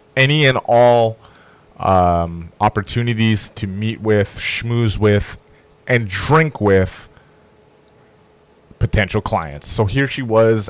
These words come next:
out four, five, six days a week drinking her ass off. And oftentimes, whether I met her at five in the morning when I was actually probably a little hungover myself, or other times where I met her at,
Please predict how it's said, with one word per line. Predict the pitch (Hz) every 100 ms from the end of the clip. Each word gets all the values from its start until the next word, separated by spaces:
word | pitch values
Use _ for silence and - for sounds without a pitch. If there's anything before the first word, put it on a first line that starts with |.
| -
out | 110 113 -
four, | - 110 113
five, | - 104 107 104
six | - - 151 - -
days | 123 123 107
a | 95
week | 92 117 113 -
drinking | 92 104 117 113 110
her | 98
ass | 95 98 -
off. | 87 73 -
And | 92 -
oftentimes, | 120 - 120 - 104 107 107 104
whether | 101 101
I | 98
met | 98 104
her | 95
at | -
five | - 107 107
in | 107
the |
morning | 101 98 101 101 98 - - - -
when | 82 -
I | - 123
was | 117 101
actually | 101 - - 98
probably | 90 104 95 92 92 90 85 - - -
a |
little | 98 101
hungover | 92 95 95 90
myself, | 90 87 - 120 110 101 -
or | 98 95 92 -
other | 104
times | 98 107 101 104
where | 98
I |
met | 98 101
her | 98
at, | 98 98